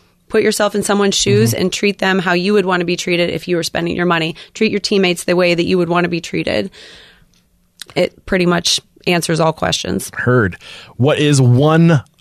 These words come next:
Speaker 2: uncommon standard of service you teach your team? So common within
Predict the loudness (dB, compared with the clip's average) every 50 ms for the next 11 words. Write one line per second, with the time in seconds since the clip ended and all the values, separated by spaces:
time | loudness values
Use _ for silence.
0 | _ _ 0 2 2 2 2 2 2 4 4 4 4 2 2 -2 -4 -2 0 0
1 | 2 2 4 2 2 0 0 -2 -2 -2 0 2 2 2 2 2 0 0 0 -2
2 | -2 -2 -2 -2 -2 0 0 2 2 2 0 -2 -6 -8 -14 -12 -8 -4 -4 -4
3 | -2 -2 -2 -2 0 0 0 0 0 0 0 0 2 2 4 4 6 4 4 2
4 | 2 2 2 4 4 4 2